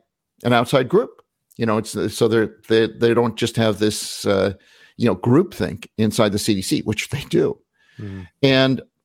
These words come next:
Speaker 1: the outside group. I tried to get the attention of the, the chair of that outside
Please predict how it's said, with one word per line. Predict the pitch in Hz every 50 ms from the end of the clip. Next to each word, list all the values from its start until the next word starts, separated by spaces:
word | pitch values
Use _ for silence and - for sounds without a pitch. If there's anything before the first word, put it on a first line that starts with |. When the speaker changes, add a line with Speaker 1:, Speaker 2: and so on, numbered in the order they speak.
| _ _ _ _ _ - _ _ -
Speaker 1:
the | 135 139
outside | 147 180 - - 202 196
group. | - 233 277 262 -
I | 117 113
tried | 113 - 143 135 131 127
to | - - 139 135 135 131 123 113 - - -
get | 135 113 -
the | -
attention | 123 - - 131 123 127 - - 135 127 127 120 123 117 - - -
of | 123 120 120 117 113 110
the, | - 113 113 113 _ -
the | 120
chair | 117 - - 175 190 175
of | 170 147
that | 120 107
outside | 107 101 104 - - 104 98 80